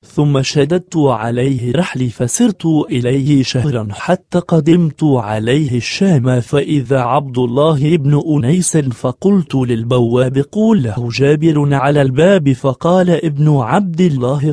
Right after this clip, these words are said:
قلت: 'نعم'، فخرج يطأ ثوبه فاعتنقني واعتنقته، فقلت: 'حديثا بلغني عنك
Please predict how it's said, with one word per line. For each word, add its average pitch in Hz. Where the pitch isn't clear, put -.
قلت: 220
'نعم'، 170
فخرج 175
يطأ 147
ثوبه 160
فاعتنقني 143
واعتنقته، 123
فقلت: 180
'حديثا 143
بلغني 175
عنك 127